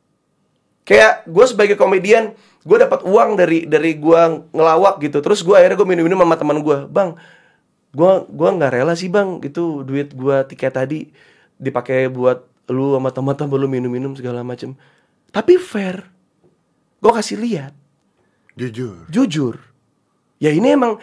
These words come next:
Speaker 1: ini cara gua dengan berko-, bersosialisasi dengan teman-teman gua. Ini salah satu, eh, salah satu cara gua buat refresh. Dan lu nggak tahu apa yang dipakai sama orang <clears throat> yang,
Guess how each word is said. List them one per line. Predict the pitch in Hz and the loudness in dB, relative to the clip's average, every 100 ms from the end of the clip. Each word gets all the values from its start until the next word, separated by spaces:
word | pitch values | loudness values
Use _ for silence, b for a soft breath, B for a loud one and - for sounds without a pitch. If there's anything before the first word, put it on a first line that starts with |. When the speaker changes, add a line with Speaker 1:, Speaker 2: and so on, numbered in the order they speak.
| B | B
Speaker 1:
ini | - 196 | -4 -4
cara | 269 139 120 | -2 -4 -4
gua | 123 185 269 | -6 0 2
dengan | 196 196 190 | 2 0 -4
berko-, | 180 180 | 0 0
bersosialisasi | 160 180 185 180 185 196 190 | 2 0 0 -2 -2 -2 -2
dengan | 190 190 | -2 0
teman-teman | 190 190 190 196 | 0 -2 -2 -2
gua. | 202 208 185 B B | 2 2 0 B B
Ini | - 220 | -4 -2
salah | 202 160 | -2 -2
satu, | 143 135 | -2 -6
eh, | - - 120 120 - | -6 -2 2 2 0
salah | 127 123 | -2 -2
satu | 127 | -2
cara | 127 120 | -4 -4
gua | 120 185 | -2 -2
buat | 185 208 | -4 -4
refresh. | 269 311 185 156 - - b b b b b b b _ _ | -4 -4 -8 -8 -10 -14 b b b b b b b _ _
Dan | - 208 226 | 0 2 4
lu | 339 | 4
nggak | 262 - | 4 2
tahu | - 285 294 214 | 0 2 4 4
apa | 262 - | 0 2
yang | 233 247 | 2 2
dipakai | 208 - 143 - 160 - b b b b b b _ _ _ _ _ _ _ | 0 -4 -4 -2 -4 -4 b b b b b b _ _ _ _ _ _ _
sama | - 185 170 - | -6 0 2 2
orang | 175 170 165 170 139 | 2 0 -2 -6 -10
<clears throat> | - | -8
yang, | 180 226 262 | 0 0 0